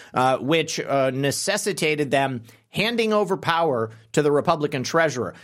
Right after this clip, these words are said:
Now, I saw in an interesting tweet that the only reason they would hand over power is if they were going to be doing something that was, uh, precluded them, uh, while they were in the office of the governor or the office of Secretary of State.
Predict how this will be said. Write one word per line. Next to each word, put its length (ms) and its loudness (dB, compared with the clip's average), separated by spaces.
Now, 380 2
I 240 0
saw 260 0
in 140 -4
an 80 -2
interesting 580 0
tweet 300 0
that 100 2
the 80 0
only 240 2
reason 460 0
they 100 2
would 160 -2
hand 260 -2
over 220 0
power 400 0
is 140 -2
if 100 -4
they 80 0
were 140 -2
going 240 0
to 80 -2
be 100 -2
doing 380 2
something 420 -2
that 200 2
was, 380 0
uh, 160 -2
precluded 800 -2
them, 240 0
uh, 180 2
while 240 4
they 140 0
were 180 0
in 240 -2
the 140 2
office 480 0
of 260 -2
the 60 -4
governor 420 2
or 360 0
the 140 -2
office 300 -2
of 100 -6
Secretary 640 -2
of 80 -6
State. 360 -4